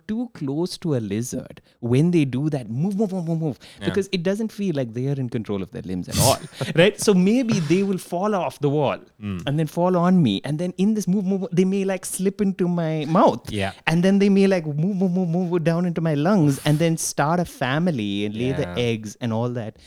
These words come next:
Speaker 1: in my lungs. And this happens every time I look at a lizard.
Speaker 2: Well, like, I don't like lizards. Like, I don't mind hanging out with them or <laughs> watching T V with them.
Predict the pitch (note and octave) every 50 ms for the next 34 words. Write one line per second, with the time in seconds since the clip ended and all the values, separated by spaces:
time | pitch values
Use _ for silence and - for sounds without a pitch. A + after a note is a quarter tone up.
0 | - - - - - - _ _ - C3 C#3+ D3 D3 D3+ D3 C#3+ C#3+ C#3 C#3 C3+
1 | D3 D3+ G#2 F#2 - - - - - - - C3 C3 D3 - F3 E3 D#3 D#3+ -
2 | - - C3 B2 B2 B2 B2 A#2 A2 A#2 G#2+ G2+ G2+ G2+ F#2+ - F#2 - E2+ F2
3 | B2+ D#3 - - - _ _ - C#3+ - C3+ C3+ C#3 C3+ C3+ B2+ C3+ C#3 D3+ D#3
4 | D#3 D#3+ D#3 D3 D3+ D#3+ D#3 E3+ F#3 F#3 - C#3+ A2+ A2+ A2 A2+ A2+ A2+ A2 A2
5 | A2 G#2+ G#2 G#2+ G#2+ G#2+ G#2+ G#2 G#2 G#2 G#2 G#2 G2 G2+ G2 G2 F#2 - G2+ -
6 | - - - - - - - - - - - - - A2 G#2+ - A2+ A2 B2+ B2+
7 | B2 A#2+ B2 B2+ B2 A2+ A#2 A2+ A2+ A2 A2